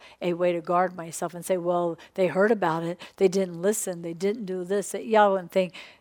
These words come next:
yeah, y'all wouldn't think that ugly stuff could be in my heart, but I'm telling you it is.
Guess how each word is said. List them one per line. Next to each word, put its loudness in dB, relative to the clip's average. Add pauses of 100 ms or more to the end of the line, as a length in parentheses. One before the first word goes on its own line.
yeah, 2 (580)
y'all 2
wouldn't -2
think -4
that -4
ugly -6
stuff -8
could -8
be -4
in -8
my -10
heart, 2 (380)
but 8
I'm 0
telling 0
you -8
it -6
is. -4